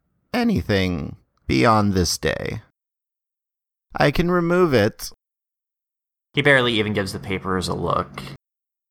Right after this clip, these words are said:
Speaker 2: He just keeps his gaze on Bai.
Speaker 1: She puts one hand towards the papers, and as her hand gets closer, you see what was plain parchment with some of your writing initially.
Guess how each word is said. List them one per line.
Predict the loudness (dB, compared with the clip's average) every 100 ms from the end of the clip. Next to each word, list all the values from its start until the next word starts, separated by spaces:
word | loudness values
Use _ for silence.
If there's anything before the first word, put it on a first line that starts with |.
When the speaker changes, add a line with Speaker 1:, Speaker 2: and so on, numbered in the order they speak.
| _ _ _
Speaker 2:
He | -4
just | -2 -2 -4 -2
keeps | 0 2 -2
his | 0
gaze | 0 2 2
on | 0 0
Bai. | -2 -2 -4 _ _ _ _ _ _ _ _ _ _ _ _ _
Speaker 1:
She | -4 0 2 2 -2 _ _ _ _ _ _ _ _ _
puts | -2 2
one | 2 4
hand | 4 4 2 2
towards | 2 2 2
the | -2
papers, | 0 2 0 0
and | 0
as | 0 0
her | 0
hand | 0 2 2
gets | 0 -2
closer, | 0 0 2 0
you | -2 -2 -2
see | -2 -2 0 0 -2 -8 _ _ _
what | 0 2 4
was | 4 4 4 2 -2 0
plain | 0 0
parchment | 2 2 2 0 0
with | 0
some | 0 2 2
of | 2
your | 2 4
writing | 4 4 4
initially. | 2 2 0 0 0 0